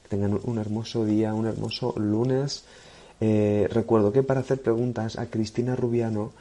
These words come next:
las deben de hacer, por favor, eh, aquí abajo, ¿vale? En el simbolito de interrogación, ahí abajo escriben nombre, pregunta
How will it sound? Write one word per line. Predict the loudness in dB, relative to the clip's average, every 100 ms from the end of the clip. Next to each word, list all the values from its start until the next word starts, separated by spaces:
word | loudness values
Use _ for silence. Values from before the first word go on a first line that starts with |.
| -20 -20 -2
las | 0 2 0 0
deben | 0 2 2 2
de | 2
hacer, | 0 -4 -4 -4
por | -8
favor, | -6 -4 -4 -4 -10 -20 -20 -20 -20 -8
eh, | -2 0 0 0 -2 -4 -10 -20 -20 -20 _ _ _ -12 -6
aquí | 2 6
abajo, | 6 2 -4 -14 _ -8
¿vale? | -2 -2 -2 -6
En | -4 0
el | 2 2 2
simbolito | 2 4 4 6
de |
interrogación, | 4 4 4 6 6 2 0 0 -4
ahí | 0 0
abajo | 2 0 -2 0 0
escriben | 0 -2 2 2 2 -4
nombre, | -4 -2 0 0 0 -2 -6 -20 -20 -2
pregunta | 2 2 2 -2 -2 -2